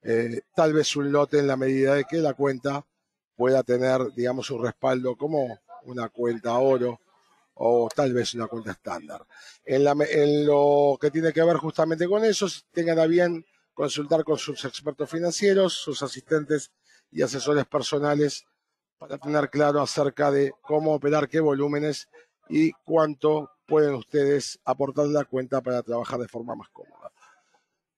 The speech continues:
Permítanme un minuto, ya estamos con ustedes nuevamente y para despedirnos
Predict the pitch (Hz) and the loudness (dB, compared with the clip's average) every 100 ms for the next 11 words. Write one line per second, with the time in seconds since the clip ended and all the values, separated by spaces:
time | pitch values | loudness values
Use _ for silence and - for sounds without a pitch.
0 | _ _ _ 156 156 156 156 156 156 175 | _ _ _ 0 0 2 2 0 0 2
1 | 214 214 214 202 - _ _ _ _ _ | 2 2 2 0 -6 _ _ _ _ _
2 | 139 170 - 175 151 156 139 170 156 165 | -2 -2 2 0 0 -2 -2 0 0 2
3 | 185 180 185 180 185 175 - _ 160 180 | 2 2 0 0 0 0 -2 _ -4 -4
4 | - - _ 151 147 143 - 165 160 135 | -6 -12 _ 0 2 0 0 0 0 -2
5 | 135 131 - | -8 -10 -12